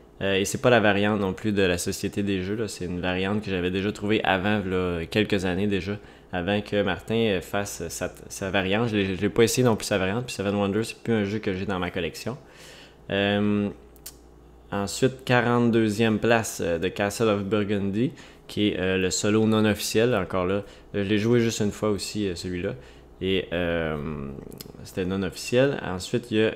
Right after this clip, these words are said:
quarante et unième place, Brilliant, euh, formidable. En quarantième place, Zombicide saison trois, Rue Morgue. Je l'ai joué juste une fois.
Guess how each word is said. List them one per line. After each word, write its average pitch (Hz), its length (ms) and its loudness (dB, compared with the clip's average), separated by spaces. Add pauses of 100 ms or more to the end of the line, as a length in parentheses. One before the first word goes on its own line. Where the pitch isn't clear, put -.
(100)
quarante 110 400 0
et 110 80 2
unième 107 240 2
place, 113 420 0
Brilliant, 110 540 4 (640)
euh, 92 100 -2
formidable. 101 600 0 (1500)
En 101 120 -2
quarantième 107 500 2
place, 107 400 -2 (460)
Zombicide 117 600 4
saison 110 440 4
trois, 113 340 4
Rue 101 220 -2
Morgue. 107 580 4
Je 92 80 -8
l'ai 98 140 2
joué 117 160 4
juste 131 240 0
une 110 100 2
fois. 117 320 2